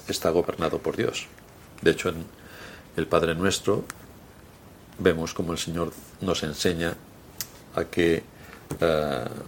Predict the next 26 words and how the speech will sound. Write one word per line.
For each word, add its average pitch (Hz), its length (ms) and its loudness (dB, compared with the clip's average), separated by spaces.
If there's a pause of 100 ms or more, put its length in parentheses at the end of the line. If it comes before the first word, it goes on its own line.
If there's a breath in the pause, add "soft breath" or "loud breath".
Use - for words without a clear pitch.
(640)
su - 160 4
voluntad 85 380 4
sea 87 220 4
hecha 95 180 0
en 90 80 -2
los 82 160 -4
cielos 92 300 0
y 95 40 -2
en 80 80 -4
la 67 120 -6
tierra. - 360 -2 (240)
Así 95 200 2
que 110 100 6
no 104 80 4
hay 98 160 2
nada 90 540 4 (580)
mejor 95 320 4
que - 140 0
pueda 87 220 6
ocurrir 98 440 2 (500)
que 87 120 4
Dios 87 240 2
gobierne. 76 420 -2 (1700 loud breath)
En 87 140 2
segundo 98 320 4
lugar, 101 380 8